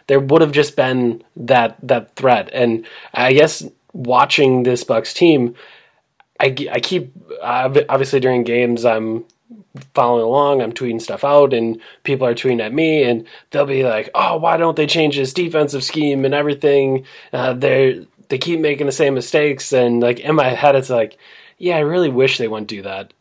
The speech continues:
And obviously I sarcastically attacked all of those things last night on the podcast, but at the same time, as I'm watching the game, it's just like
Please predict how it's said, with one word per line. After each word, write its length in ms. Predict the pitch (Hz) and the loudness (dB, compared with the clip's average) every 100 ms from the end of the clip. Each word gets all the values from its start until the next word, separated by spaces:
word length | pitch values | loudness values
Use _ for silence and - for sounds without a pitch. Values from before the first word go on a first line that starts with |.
| - | -8
And 640 | 135 127 113 113 113 127 | 0 0 0 -2 -6 -6
obviously 560 | - 123 127 127 135 120 | -6 -2 -2 0 2 2
I 440 | 110 113 110 113 117 _ _ | 2 0 0 -4 -10 _ _
sarcastically 800 | - 139 123 123 113 127 139 123 | 0 0 2 -2 -2 -4 -2 0
attacked 380 | 113 127 113 123 | 0 -2 -4 -2
all 220 | 120 123 | 0 0
of 100 | 110 | 0
those 180 | 110 101 | -4 -4
things 260 | 117 104 | -8 -8
last 300 | 107 104 98 | -6 -6 -6
night 420 | 120 110 101 - - _ - | -6 -6 -8 -12 -20 _ -10
on 100 | 120 | -8
the 80 | 110 | -4
podcast, 580 | 156 151 127 101 104 - | 0 0 0 -8 -8 0
but 260 | 127 - - - - | 0 0 -10 -18 -4
at 120 | 139 | -2
the 60 | 139 | 0
same 280 | 175 147 | 2 2
time, 260 | 135 147 139 | 2 0 2
as 140 | 120 | 0
I'm 80 | 127 | 0
watching 280 | 131 131 139 | 0 0 -2
the 40 | |
game, 200 | 127 156 | 0 0
it's 100 | 127 | 0
just 160 | 127 - | -4 0
like 240 | 123 120 | 0 0